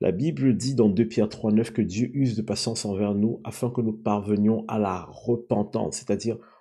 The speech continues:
au changement d'avis, changement de mentalité. Donc, lorsque je me rends compte que ce que j'ai fait n'était pas bon pour moi, était en train de me détruire, alors je suis arrivé là où Dieu voulait que je sois.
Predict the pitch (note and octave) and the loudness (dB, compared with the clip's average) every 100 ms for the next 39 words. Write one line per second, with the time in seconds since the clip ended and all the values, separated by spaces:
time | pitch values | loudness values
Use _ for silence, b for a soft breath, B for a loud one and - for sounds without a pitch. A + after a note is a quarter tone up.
0 | B - - - A#2+ B2 G#2 A2+ G#2+ G2+ | B -6 -4 -2 0 0 2 4 4 4
1 | F#2 G2+ F2+ - - G#2+ A2 G2+ F2+ F#2 | 2 0 -4 -4 -2 -2 0 0 0 -2
2 | - - F2 A2 - B B B A#2 A#2+ | -2 -4 -2 -4 -4 B B B 4 4
3 | D#3 D#3 A#2 G#2 G2+ G2+ C3 D#3 - D#3 | 2 0 2 4 2 0 -4 -4 -4 -2
4 | D3 - A#2 G#2+ G2+ A2 G2+ F#2+ - - | 0 -2 -6 -4 -4 -2 -4 -6 -8 -2
5 | - - B B B A2 - - G#2 F2+ | 0 0 B B B -2 0 2 2 4
6 | C#3 C#3 G#2 G#2 G#2 G2+ G2+ G2+ F#2+ F#2 | 2 4 4 6 4 -2 -2 -2 -2 -2
7 | - - C#3+ G#2 B B A#2 A#2 C#3+ A#2 | -4 -4 -2 -2 B B -2 2 2 0
8 | - B2+ A2 G2+ G#2 A2 F#2+ G2+ B2 F2+ | -2 0 2 2 2 4 2 2 0 0
9 | F2 F#2 F2+ - A2 G#2 | -4 -4 -8 -8 -8 -8